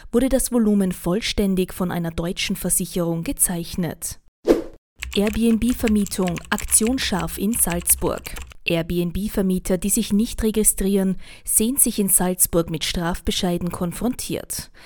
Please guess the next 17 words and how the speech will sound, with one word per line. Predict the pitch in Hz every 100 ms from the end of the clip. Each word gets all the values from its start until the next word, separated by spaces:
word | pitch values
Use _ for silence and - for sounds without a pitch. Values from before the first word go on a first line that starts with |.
| - -
Seit | - 143 -
Einführung | 156 170 - 185 175 175
der | 175
Airbnb-Registrierungspflicht | 175 170 185 180 175 196 196 180 202 190 208 233 220 - - 208 196 -
im | 220
Vorjahr | - 208 220 190 190 185 - -
sind | - 254 -
elf | 208 254
Fälle | - - 185 175
von | 165 160 147
illegaler | 180 208 180 175 170 170
touristischer | - 180 196 - 196 - 185
Wohnungsvermietung | 175 190 208 - 196 185 180 - 180 175 - - -
vor | 240
dem | 277
Landesverwaltungsgericht | 240 175 175 165 - 185 175 170 175 175 - 180 165 165 -
gelandet. | 254 185 165 165 - - -